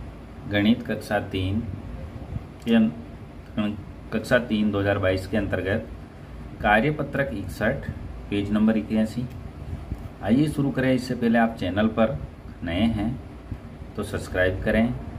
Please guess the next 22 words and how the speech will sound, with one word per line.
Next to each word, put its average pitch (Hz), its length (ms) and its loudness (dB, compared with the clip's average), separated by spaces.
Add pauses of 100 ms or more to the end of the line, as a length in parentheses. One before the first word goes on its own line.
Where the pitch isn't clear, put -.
(300)
जिससे 110 300 0
कि 113 160 0
सभी 131 460 2 (1040)
आने 113 220 8
वाले 104 340 4
हल 104 220 0
आपको 87 320 -2
मिलते 85 360 -2
रहें। 107 320 0 (1300)
दक्षता, 101 420 2 (960)
एकत्रित 123 540 2
आंकड़ों 123 460 4
के 123 180 2
चित्रालेख 117 720 4
को 117 120 2
देखकर 107 380 0
जानकारी, 92 640 2 (240)
जानकारी 85 460 -2
प्राप्त 80 440 0
कर 92 120 2
सकें। 104 340 -2 (1080)
पहला, 92 420 4